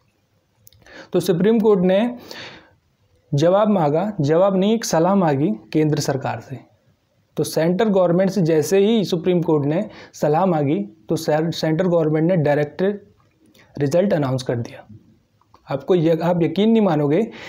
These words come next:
जिस दिन फाइनल डिसीजन आया सुप्रीम कोर्ट का, लगभग एक बजे के, दोपहर एक बजे ये फाइनल डिसीजन आया कि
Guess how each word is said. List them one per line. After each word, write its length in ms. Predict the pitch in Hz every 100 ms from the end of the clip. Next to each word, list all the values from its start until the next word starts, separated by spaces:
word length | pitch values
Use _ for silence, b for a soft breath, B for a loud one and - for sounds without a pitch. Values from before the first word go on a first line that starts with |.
| B 143
जिस 160 | 190
दिन 180 | 185 220
फाइनल 380 | - 165 190 202
डिसीजन 400 | 170 175 190 180
आया 380 | 147 147 131 - _ _
सुप्रीम 420 | - 160 170 180
कोर्ट 220 | 170 156 147
का, 300 | 139 127 B B B 151
लगभग 360 | 156 165 202
एक 200 | 196 196
बजे 240 | 185 185 185
के, 220 | 190 254 - _ _ - b b b b b -
दोपहर 380 | 151 160 185 214
एक 240 | 196 196
बजे 240 | 180 185 208
ये 100 | 220
फाइनल 360 | 214 165 190
डिसीजन 380 | 180 165 185 190
आया 200 | 165 175
कि 360 | 185 190 208